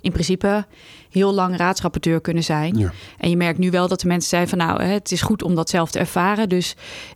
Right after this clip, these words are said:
Speaker 1: ik stel me voor een periode verkiesbaar en daarna hoop ik dat iemand anders het oppakt, zodat we ook in het kader van samenwerking, eh, dat we dat roleren,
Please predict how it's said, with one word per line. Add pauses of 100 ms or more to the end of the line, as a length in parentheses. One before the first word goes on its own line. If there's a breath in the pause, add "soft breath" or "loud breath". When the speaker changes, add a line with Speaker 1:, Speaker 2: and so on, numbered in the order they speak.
Speaker 1:
ik
stel
me
voor
een (120)
periode
verkiesbaar
en
daarna
hoop
ik
dat
iemand
anders
het
oppakt,
zodat
we
ook (380 loud breath)
in
het
kader
van
samenwerking, (380 loud breath)
eh,
dat
we
dat
roleren,